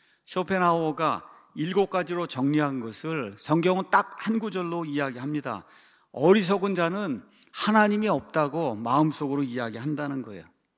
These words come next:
한마디로 어리석음은 사람이 하나님을 자기 마음속에서 밀어낸 결과로 자연적으로 생기는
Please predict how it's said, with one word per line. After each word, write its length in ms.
한마디로 520
어리석음은 880
사람이 600
하나님을 640
자기 240
마음속에서 840
밀어낸 600
결과로 640
자연적으로 800
생기는 800